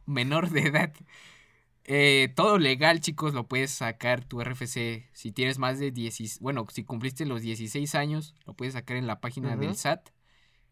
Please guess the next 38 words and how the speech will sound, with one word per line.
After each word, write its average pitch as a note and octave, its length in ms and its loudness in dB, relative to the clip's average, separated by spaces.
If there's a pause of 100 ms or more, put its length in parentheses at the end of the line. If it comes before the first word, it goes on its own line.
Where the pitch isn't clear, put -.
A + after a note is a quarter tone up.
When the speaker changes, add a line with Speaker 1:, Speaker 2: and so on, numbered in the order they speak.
(160)
Speaker 1:
Ya A#2 220 0
pones A#2+ 260 -4
tus A2 160 -8
datos, D3 380 0
todo C3 140 -2
eso, C#3+ 260 -4
la, A#2 120 -4
la, G2+ 100 -4
la, B2 120 -2
y D3 60 -4
te A2 160 -14
dan G#2+ 200 -6
en G#2+ 140 -6
tu - 200 -14
R A2 120 -12
F G2+ 160 -12
C. F#2+ 180 -12 (680)
Entonces, G#2+ 260 -12
pues G#2+ 200 -8
ya, C#3 180 4
gracias C3 320 0
Speaker 2:
Sí, B2 60 -2
Speaker 1:
a A2 40 2
Speaker 2:
sí, A2 60 -2
Speaker 1:
Dios, B2+ 180 0
Speaker 2:
sí. C3 80 -6
Speaker 1:
lo A2+ 140 -6
sacamos. D#3+ 720 2 (720)
Ya D3 160 6
solo D3 240 4
falta, D3 480 2
pues, A#2+ 300 -8
crear A#2 440 0
la G2 220 -6
cuenta A#2 500 -8
de G2 140 -6
banco C#3 560 -4
para, G2 240 -10